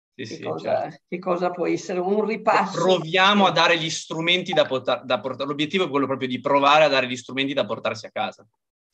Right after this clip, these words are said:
Speaker 2: Esatto, esatto. Invece volevo chiedere a un-, a <clears throat> Umberto che,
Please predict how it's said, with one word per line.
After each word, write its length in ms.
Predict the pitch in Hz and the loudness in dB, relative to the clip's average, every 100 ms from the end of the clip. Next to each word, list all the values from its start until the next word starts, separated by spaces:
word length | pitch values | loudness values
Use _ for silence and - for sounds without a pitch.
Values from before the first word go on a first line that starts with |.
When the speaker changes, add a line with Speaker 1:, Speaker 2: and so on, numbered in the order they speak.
| - | -12
Speaker 2:
Esatto, 800 | 180 - - - - - - _ | -12 -8 -10 -10 -12 -14 -14 _
esatto. 520 | - 156 - - - | -16 -12 -10 -12 -10
Invece 280 | 190 220 - | -10 -8 -10
volevo 260 | 311 381 269 | -8 -8 -8
chiedere 680 | - 233 226 196 139 - - | -6 -4 -2 -2 -4 -6 -8
a 160 | 196 196 | -4 -2
un-, 300 | 190 185 - | -2 -6 -10
a 360 | - 165 160 - | -8 -4 -4 -6
<clears throat> 160 | - - | -14 -8
Umberto 800 | 202 185 175 - - - - | -2 -2 -2 -8 -12 -8 -8
che, 400 | - 185 185 190 | -4 0 0 -2